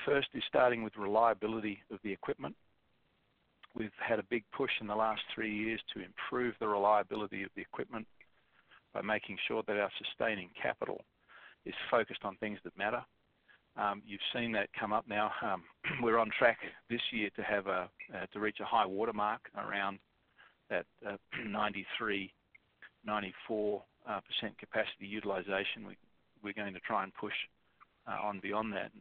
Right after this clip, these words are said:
in the next few years. Um, we also have invested about three hundred million dollars in increased capacity that has allowed us more flexibility, um, with downstream products. So that's allowed us to move the ammonia molecule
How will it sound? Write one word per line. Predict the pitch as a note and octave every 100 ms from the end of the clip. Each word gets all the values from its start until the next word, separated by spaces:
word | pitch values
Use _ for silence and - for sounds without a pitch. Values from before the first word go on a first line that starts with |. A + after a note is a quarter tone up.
| _ -
in |
the | G2
next | G#2 -
few | G2
years. | F#2+ G2+ B2 - - _ _ _ - - -
Um, | A2+ G#2+ A2
we | A#2
also | D3+ - B2+ A2 G#2 -
have | B2
invested | A2 G2 A2+ A#2+ - G#2
about | - C#3+ -
three | D3 A#2
hundred | A#2 G2+
million | G2+ G2+ G2
dollars | G2+ A2 G2+ - - _ _ _ _
in | G#2+ -
increased | B2 B2 - G#2+ -
capacity | - - C3 B2+ A2+ G#2
that | G#2 G#2+
has | G#2+
allowed | G#2 G#2+ A#2+ G#2+
us | -
more | G#2+ G2 -
flexibility, | A2+ - - G#2+ A#2 A2 - - _ _ _ _ - - - - -
um, | G#2 G2+
with | G#2 -
downstream | G2+ G#2 - G2+ -
products. | A2+ G2+ A2+ - - -
So | G#2+ G#2+ - _ _ - - -
that's | C#3+
allowed | B2+ A2 A2+
us | A2 G2 -
to | A#2+ G#2 G2+ -
move | A2 A2 G2 G#2
the | G2 - -
ammonia | G2+ G2+ A#2 A#2+ G#2
molecule | G2+ G#2 - G#2 G2+